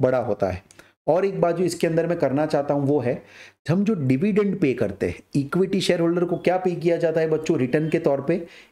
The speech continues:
इक्विटी शेयर होल्डर को रिटर्न के तौर पे डिविडेंड पे किया जाता है। This dividend is not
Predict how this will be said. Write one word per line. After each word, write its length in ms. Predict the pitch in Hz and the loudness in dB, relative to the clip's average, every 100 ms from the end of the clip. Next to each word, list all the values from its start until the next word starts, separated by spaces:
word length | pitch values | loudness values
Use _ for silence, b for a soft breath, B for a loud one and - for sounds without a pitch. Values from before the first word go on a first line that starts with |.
| - | -4
इक्विटी 500 | 139 139 165 180 196 | -2 0 0 0 0
शेयर 280 | - 147 165 | 0 0 2
होल्डर 380 | 139 135 131 | 0 2 0
को 180 | 135 196 | 0 0
रिटर्न 360 | 143 123 147 165 | 0 0 0 0
के 120 | 175 | 0
तौर 320 | 170 127 139 143 | 0 0 0 0
पे 220 | 131 170 B B | 0 -2 B B
डिविडेंड 640 | 131 135 156 175 147 190 190 | 0 0 2 0 2 0 0
पे 120 | 160 | 0
किया 320 | 151 151 135 | 0 0 0
जाता 280 | 131 117 - | 2 0 0
है। 220 | 113 127 208 b b b _ 101 | 0 -2 -6 b b b _ -2
This 260 | 156 196 - 139 | 0 0 -2 -2
dividend 580 | 147 156 170 165 165 170 - | 0 0 0 0 -2 -4 -2
is 280 | 151 151 120 110 113 127 | 0 0 0 -2 0 0
not 340 | 139 170 170 | 2 0 -4